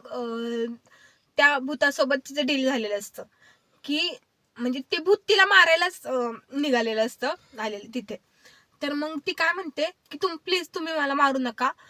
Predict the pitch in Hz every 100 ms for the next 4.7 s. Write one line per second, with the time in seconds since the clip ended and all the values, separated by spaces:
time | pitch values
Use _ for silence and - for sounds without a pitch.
0 | - - - 294 320 359 370 359 349 320
1 | 277 269 - 359 359 381 359 339 339 330
2 | 311 311 320 294 247 220 294 - - -
3 | 294 294 320 320 294 285 294 302 - 269
4 | 262 277 - 302 381 403